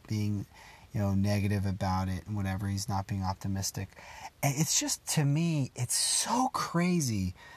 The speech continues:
to bet against Elon Musk in pretty much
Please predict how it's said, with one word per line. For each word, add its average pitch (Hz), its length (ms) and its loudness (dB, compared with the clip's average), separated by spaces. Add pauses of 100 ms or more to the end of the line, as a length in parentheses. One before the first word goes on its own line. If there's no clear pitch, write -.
(160)
to - 160 2
bet 135 380 2
against 120 440 0
Elon 120 360 2
Musk 110 300 -2
in 95 180 -2
pretty 165 260 0
much 165 260 0